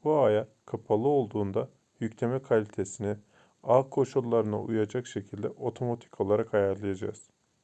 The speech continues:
Sizler bunu aktif hale getirdiğiniz zaman videonuz yüksek kalitede yüklenecektir.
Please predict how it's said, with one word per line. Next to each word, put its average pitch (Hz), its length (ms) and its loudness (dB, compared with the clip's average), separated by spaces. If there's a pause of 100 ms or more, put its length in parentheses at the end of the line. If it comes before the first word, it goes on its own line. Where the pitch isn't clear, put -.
(1200)
Sizler 139 440 0
bunu 135 300 -2 (160)
aktif - 420 -2
hale 131 180 4
getirdiğiniz 131 600 0
zaman 117 320 0 (1600)
videonuz 127 600 0
yüksek 139 440 -2
kalitede 107 500 0
yüklenecektir. 95 880 -4